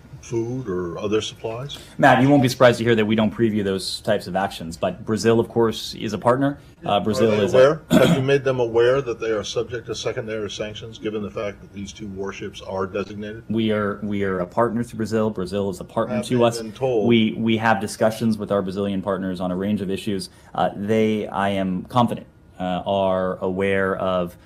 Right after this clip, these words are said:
Speaker 2: uh, existing sanctions, uh, authorities,
Speaker 1: Is it,
Speaker 2: but
Speaker 1: is it not U S law that they must be sanctioned?
Speaker 2: Matt,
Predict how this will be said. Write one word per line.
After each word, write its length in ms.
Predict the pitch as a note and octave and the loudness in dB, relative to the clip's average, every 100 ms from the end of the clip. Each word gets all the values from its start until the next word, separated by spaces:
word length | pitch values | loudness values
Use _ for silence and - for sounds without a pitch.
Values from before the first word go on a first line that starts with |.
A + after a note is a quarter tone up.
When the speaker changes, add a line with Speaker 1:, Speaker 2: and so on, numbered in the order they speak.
| - - | -20 -8
Speaker 2:
uh, 240 | F2 F2+ G#2+ | -2 -2 -2
existing 420 | F#2 G#2 - G#2+ | -6 -6 -4 -4
sanctions, 600 | G#2 G2 F#2 G2 F2 - - | -4 -6 -4 -4 -6 -12 -10
uh, 180 | F#2 F2 | -8 -6
authorities, 460 | - A2 A2+ C#3 D3 | -6 0 2 0 0
Speaker 1:
Is 40 | |
it, 40 | |
Speaker 2:
but 100 | - A#2+ | -2 0
Speaker 1:
is 60 | |
it 120 | C#3 | -2
not 360 | B2+ C3+ C3 - - | 0 0 0 -6 -14
U 260 | A#2 A#2+ | -4 -4
S 180 | A2 - | -4 -6
law 400 | G2 G#2 B2 C#3+ B2+ | -6 -4 -4 -8 -10
that 180 | G2+ G2+ - | -12 -12 -14
they 320 | - G2+ F#2+ F2+ - - | -10 -6 -8 -10 -20 -6
must 380 | F#2+ C3+ - - | -4 -4 -6 -12
be 140 | C#3 | -10
sanctioned? 460 | D3 C3+ D3 - E3 - - - - - | -8 -8 -10 -14 -18 -20 -20 -20 -16 -4
Speaker 2:
Matt, 360 | A2 G#2 G2 | 0 0 -2